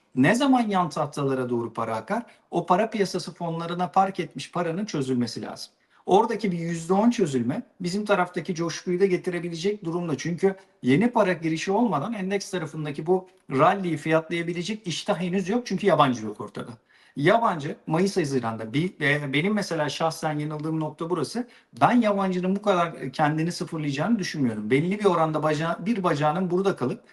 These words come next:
çarpan etkisi olarak Türkiye'yi kullanacağını düşünüyordum. Fakat özellikle Trump'ın seçilmesi, Trump suikastından sonraki dönemde yabancının tercihinin tekrar Amerika borsası, daha doğrusu kendi ülkesi borsası ya da gelişmiş borsalardan yana değerlendirme süreci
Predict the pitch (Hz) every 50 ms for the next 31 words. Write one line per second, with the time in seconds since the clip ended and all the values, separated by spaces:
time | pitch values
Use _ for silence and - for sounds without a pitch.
0 | - _ _ - - 160 160 160 - 214 214 190 185 185 - - 143 - 175 147
1 | 151 175 214 214 - 190 160 - - 175 196 - 180 170 165 165 165 160 156 165
2 | 165 180 185 165 147 - 131 120 113 113 113 214 240 - - - - _ _ -
3 | 147 - 208 196 165 151 139 160 170 202 247 240 240 202 - - 165 156 156 160
4 | 151 - 202 196 - 180 147 - - 165 160 160 151 143 - 127 117 - - _
5 | _ - 127 139 185 233 233 - 208 196 - - 165 151 143 - - 151 151 147
6 | 147 147 - 156 147 139 139 - 165 156 160 147 139 127 120 110 107 131 - -
7 | - - _ _ - 131 131 131 143 160 165 180 175 202 220 233 247 240 - -
8 | 151 143 151 151 151 160 160 165 196 202 214 233 226 208 202 202 - 202 185 -
9 | 156 156 175 190 240 - 214 180 175 175 156 151 - 147 139 - 131 110 113 120
10 | 123 131 143 165 156 - - 160 151 147 156 170 196 190 - 190 175 - 175 160
11 | 151 151 151 143 - 160 180 214 196 165 165 151 156 156 156 - - 233 190 -
12 | - 180 170 151 - 165 160 147 147 143 147 147 147 147 147 151 151 - - -
13 | _ _ _ _ - 143 147 147 151 160 165 175 175 180 190 208 214 202 - 175
14 | 170 180 190 233 247 247